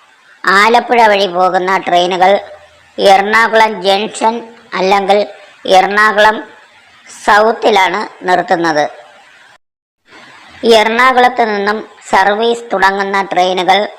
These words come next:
എറണാകുളം സൗത്ത് അല്ലെങ്കിൽ ജംഗ്ഷനിൽ നിന്നാണ് ആരംഭിക്കുന്നത്.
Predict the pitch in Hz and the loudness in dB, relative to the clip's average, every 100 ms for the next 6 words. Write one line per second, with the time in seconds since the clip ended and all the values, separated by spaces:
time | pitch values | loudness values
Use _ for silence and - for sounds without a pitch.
0 | - _ _ _ 190 190 202 214 202 214 | -20 _ _ _ 2 2 2 0 2 0
1 | 214 - 185 196 196 226 220 - 180 185 | 0 0 2 0 2 2 2 -2 -2 -2
2 | 185 202 214 - - _ _ 180 190 196 | -2 -2 -4 -8 -20 _ _ -2 0 0
3 | 214 - 226 214 196 175 170 165 175 214 | -2 -2 -2 -2 -2 -2 0 0 0 -4
4 | - - _ _ 170 185 180 180 175 170 | -8 -20 _ _ -2 0 0 -2 -2 -2
5 | 156 139 | -2 -4